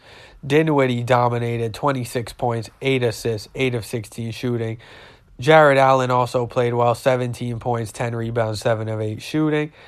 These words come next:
And so did Taurean Prince, fifteen points, five of nine shooting, three of four from three, seven rebounds, three steals. Joe Harris did not play well, two of nine from the field, six points, six rebounds, one steal.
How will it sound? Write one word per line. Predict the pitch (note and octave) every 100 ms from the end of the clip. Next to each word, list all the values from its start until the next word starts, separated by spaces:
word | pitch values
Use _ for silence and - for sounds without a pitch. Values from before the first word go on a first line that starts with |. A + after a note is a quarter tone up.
| - -
And | -
so | F3+
did | F3+ D#3+
Taurean | F3+ F3+ F3+ F3
Prince, | E3+ E3 A#2
fifteen | - C#3+ - - C3
points, | B2+ C#3 C3
five | - B2+ B2
of | A#2+
nine | B2 A#2+ A#2
shooting, | C3+ C3+ B2+
three | B2 B2+ B2+
of | A2
four | - A#2 A2
from | A#2 A2+
three, | D#3+ D#3 D3
seven | - D3+ D3 C#3+
rebounds, | C3 C3 B2 B2 - -
three | A#2 A#2+ A#2+
steals. | - - A2 G#2 G#2+ - - - - -
Joe | C3 D3 C#3
Harris | C3 B2 A#2+
did | A#2 A#2+
not | A#2 A2+ A2+
play | - A#2
well, | A2+ A2+ A2+
two | - C3+
of | A#2
nine | A#2+ A2+ A2
from | A#2 A2
the | G#2+
field, | A#2 A#2 A2
six | - - - D3+ D3+ - - -
points, | - B2+ A#2+ -
six | - C3 B2 -
rebounds, | A#2 A#2 A#2+ A2+ A2+
one | A2 A2+ A2+ G#2+
steal. | - A#2+ B2 A#2+